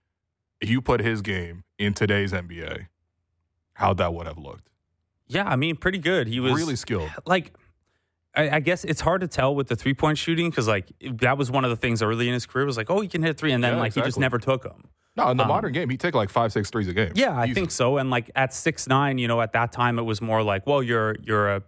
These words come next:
Speaker 2: small forward, maybe a power
Speaker 1: Mm-hmm.
Speaker 2: forward.
Speaker 1: Yeah.
Speaker 2: Now he would, I don't know, maybe be a, at times a stretchy five, but certainly a, a pick and pop four. Um, yeah, I think it would be, it would be cool. He also, I mentioned earlier the,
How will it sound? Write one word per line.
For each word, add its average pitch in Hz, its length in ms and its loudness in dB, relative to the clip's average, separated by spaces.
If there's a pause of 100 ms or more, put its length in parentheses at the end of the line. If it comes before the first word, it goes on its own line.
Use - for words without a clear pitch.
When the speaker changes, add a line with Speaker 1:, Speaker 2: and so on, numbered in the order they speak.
(100)
Speaker 2:
small 127 320 2
forward, 104 260 0
maybe 113 400 0
a 101 40 0
power 127 280 0
Speaker 1:
Mm-hmm. 120 100 -8
Speaker 2:
forward. 104 280 0 (100)
Speaker 1:
Yeah. 101 200 -2
Speaker 2:
Now 185 220 2
he 143 140 0
would, 131 240 -2
I 120 100 0
don't 120 160 0
know, - 180 -12 (240)
maybe 127 340 0
be 175 180 0
a, 180 240 0 (160)
at - 400 -2
times 170 320 2
a 180 220 2
stretchy - 440 -2
five, 175 340 2
but 135 180 -2
certainly 151 380 0
a, 113 420 2
a 104 40 -4
pick 127 220 -6
and 117 80 0
pop 120 220 2
four. 156 420 0 (300)
Um, 104 340 2
yeah, 160 260 2
I - 60 -20
think 139 240 0
it 135 40 4
would 123 200 0
be, 117 400 -2 (480)
it - 80 0
would 120 80 2
be 123 80 2
cool. 123 300 -2
He 120 120 0
also, 170 400 0
I 123 120 2
mentioned 143 340 -2
earlier 110 320 2
the, 101 260 -2